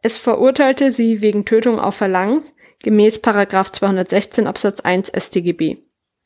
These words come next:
Sie habe ihrem Mann aktiv handelnd die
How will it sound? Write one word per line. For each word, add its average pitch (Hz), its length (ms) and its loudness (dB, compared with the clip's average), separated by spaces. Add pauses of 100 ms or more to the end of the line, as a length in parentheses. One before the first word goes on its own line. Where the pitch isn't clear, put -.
(500)
Sie 254 240 2
habe 240 180 2
ihrem 208 220 2
Mann 208 300 2
aktiv - 720 -2
handelnd 214 640 2 (500)
die 208 400 0